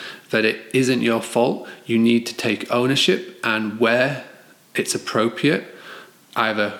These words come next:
compensate or try and find a solution to a problem. In the past, what I've done, if, if I've not been comfortable, um, compensating the full stay,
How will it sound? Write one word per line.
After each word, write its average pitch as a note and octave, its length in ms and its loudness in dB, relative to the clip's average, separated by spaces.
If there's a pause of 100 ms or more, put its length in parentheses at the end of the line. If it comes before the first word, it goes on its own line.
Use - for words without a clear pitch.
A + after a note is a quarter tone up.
(140)
compensate A#2+ 840 0 (420)
or A#2 420 2 (360)
try A2 300 0
and A2 180 -2
find G#2+ 320 -2
a G#2 40 -6
solution G#2 500 -2
to - 160 -6
a - 40 -4
problem. - 520 -8 (400)
In B2 120 2
the A2+ 60 2
past, - 680 -2 (120)
what - 240 0 (220)
I've A#2+ 320 0
done, B2+ 180 4
if, G#2+ 240 -2 (100)
if A#2 140 -4
I've A2 160 0
not A#2 220 -2
been A2 180 0
comfortable, G#2 600 -2 (440)
um, G#2+ 400 -2
compensating A2+ 800 0
the G#2+ 80 -2
full A#2+ 300 0
stay, C3 340 -2